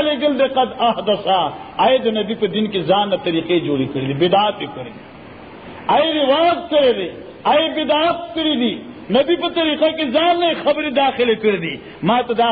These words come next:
خبر رسېدلې ده، که چېرې دا خبره رښتیا وي، نو «فلا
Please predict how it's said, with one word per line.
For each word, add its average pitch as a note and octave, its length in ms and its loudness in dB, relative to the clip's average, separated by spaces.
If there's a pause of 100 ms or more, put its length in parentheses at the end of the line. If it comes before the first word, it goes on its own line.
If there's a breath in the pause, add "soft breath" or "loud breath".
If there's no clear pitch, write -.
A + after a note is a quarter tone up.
(100)
خبر A#3 220 4 (140)
رسېدلې C4+ 460 2
ده، B3+ 160 4 (320 loud breath)
که B3 100 2
چېرې C4+ 260 2
دا D4 160 2 (200)
خبره D4+ 300 4
رښتیا D#4 460 0 (100)
وي، D4+ 180 0 (280 loud breath)
نو A3 80 2
«فلا C4 380 2